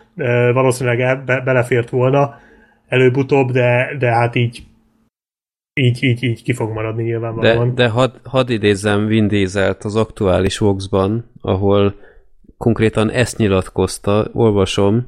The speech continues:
Speaker 2: ö, állítása szerint a Bloodshot forgatókönyve volt az egyik legérdekesebb script, amit valaha olvasott. Idézője, hihetetlenül összetett cucc. Nagyon ügyesen játszik az elméddel.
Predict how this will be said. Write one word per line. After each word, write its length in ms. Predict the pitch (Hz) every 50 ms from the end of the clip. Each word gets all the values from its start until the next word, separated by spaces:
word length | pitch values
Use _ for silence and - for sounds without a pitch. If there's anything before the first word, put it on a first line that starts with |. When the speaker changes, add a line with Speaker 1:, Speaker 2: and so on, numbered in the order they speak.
| - - - _ _ - - - - - - _ _ _ _ - - -
Speaker 2:
ö, 320 | - 95 98 98 95 95 95 - - - _ _ _ _ - - - - _ _ _ _ _ _ _ _ _ _ -
állítása 540 | - 131 151 147 139 - 123 113 - - 117
szerint 600 | - - - 107 107 120 123 131 139 131 - - -
a 100 | - 107
Bloodshot 560 | 95 110 110 117 120 - - - 135 117 -
forgatókönyve 920 | - - 131 117 113 113 - - - 127 107 - - 120 117 117 113 110 113
volt 300 | 110 117 127 123 - -
az 120 | 127 117
egyik 300 | 117 120 117 117 - -
legérdekesebb 840 | 139 131 123 - 113 120 117 117 110 101 - 110 110 - - 110 - -
script, 420 | - - - 127 131 127 - -
amit 220 | 101 101 98 98
valaha 360 | - 113 117 110 101 95 95 95
olvasott. 840 | 98 92 98 101 101 95 92 90 92 - - 104 98 - - - - - - - - - - - - _ _ _ _ _ _ _
Idézője, 760 | - 131 127 113 110 104 98 98 104 101 98 92 90 92 95 -
hihetetlenül 760 | - 156 139 107 95 - 92 - - 98 92 92 92 92 92
összetett 540 | 95 - - - 90 - - 87 - - -
cucc. 380 | - 98 95 - - - - - - _ _ - -
Nagyon 340 | 117 139 151 135 117 107 107
ügyesen 400 | 104 101 95 87 - - 95 95
játszik 460 | 95 90 90 - - - 95 - -
az 140 | 95 90 -
elméddel. 920 | 98 98 90 82 82 85 85 87 - - - 95 95 92 104 98 - _